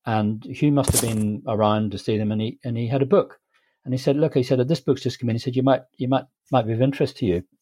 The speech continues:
You might wanna take it away and read it." And I said, "Yeah, thanks." And it was called A Racing Driver's World, and it was the autobiography of a racing driver called Rudolph Caracciola.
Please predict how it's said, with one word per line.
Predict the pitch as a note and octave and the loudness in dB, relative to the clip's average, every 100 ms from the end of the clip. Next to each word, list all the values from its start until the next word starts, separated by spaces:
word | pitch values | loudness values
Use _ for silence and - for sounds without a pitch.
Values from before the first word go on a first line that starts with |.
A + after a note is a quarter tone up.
| - | -8
You | B2 | -4
might | A2+ | 0
wanna | G#2 G#2+ | 0 0
take | B2+ | -2
it | A2 | 0
away | A#2 | 2
and | B2 | 2
read | D3+ | 2
it." | |
And | B2+ | 0
I | |
said, | A#2+ C#3+ | -2 0
"Yeah, | G3 | -2
thanks." | - E3+ - | 0 -4 -2
And | - C3 | -2 0
it | C3 | 0
was | B2 - - _ | -4 -8 -20 _
called | D3 C3 | 2 4
A | A#2+ | 4
Racing | D3+ E3 D3+ | 4 2 2
Driver's | B2+ B2 A2+ | 2 2 0
World, | A#2 A#2+ G2 F2+ G#2+ _ _ _ _ _ _ | 2 2 2 0 -6 _ _ _ _ _ _
and | - B2+ | 0 0
it | B2 | 0
was | B2 G#2 | -2 0
the | A#2+ A2+ C3+ | 0 2 2
autobiography | D3+ C#3+ C3+ A2 A2 B2 A2+ A#2 | 2 4 4 4 0 -2 -4 -2
of | A#2 - | -4 -2
a | A2+ | -2
racing | B2+ B2 | -2 0
driver | A#2 G#2+ | -2 -2
called | A#2 G2 A2+ | -4 -2 0
Rudolph | C3+ C3 B2+ | 2 2 0
Caracciola. | - A#2+ A#2+ - A#2 A2+ A#2 D#2 | -8 -2 -2 -2 -6 -4 -4 -6